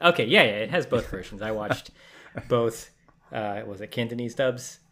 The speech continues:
Speaker 2: each time?
Speaker 1: Uh-huh,
Speaker 2: So
Speaker 1: uh-huh.
Speaker 2: what's, what's so bad about the English
Speaker 1: Oh,
Speaker 2: dub,
Speaker 1: it's,
Speaker 2: Will?
Speaker 1: it's terrible. It is quite literally night and day. The movie is so bad in English.
Speaker 2: <laughs>
Speaker 1: It, so I, I watched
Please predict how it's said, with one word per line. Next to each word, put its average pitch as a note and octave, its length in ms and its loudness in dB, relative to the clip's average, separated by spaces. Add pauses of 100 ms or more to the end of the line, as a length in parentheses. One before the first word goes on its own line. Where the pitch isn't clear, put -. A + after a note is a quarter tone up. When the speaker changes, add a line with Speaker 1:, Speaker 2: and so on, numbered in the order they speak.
(240)
Speaker 2:
each A#2 180 -8
time? C3+ 180 0
Speaker 1:
Uh-huh, E3 120 0
Speaker 2:
So - 160 0
Speaker 1:
uh-huh. A#2+ 80 2
Speaker 2:
what's, - 400 0 (300)
what's D3 320 2
so E3 180 8
bad C#3+ 320 6
about D3+ 300 4
the E3 160 0
English D#3+ 360 4
Speaker 1:
Oh, G#2 60 10
Speaker 2:
dub, B2 240 12
Speaker 1:
it's, A#2+ 100 0
Speaker 2:
Will? A#2+ 240 4
Speaker 1:
it's - 600 2
terrible. A#2 680 12
It C3 160 6
is A2+ 160 0
quite - 380 6
literally A#2+ 420 2
night G2+ 240 2
and F#2 140 -6
day. F2+ 220 4
The F2 80 -6
movie B2 400 -2
is E2 140 -6
so D#3 380 2
bad A#2 320 8
in F#2+ 140 0
English. F2 560 -2
Speaker 2:
<laughs> G#3 500 0 (100)
Speaker 1:
It, A#2+ 440 10 (800)
so B2 380 10
I, C3+ 320 6
I B2 40 4
watched B2+ 540 2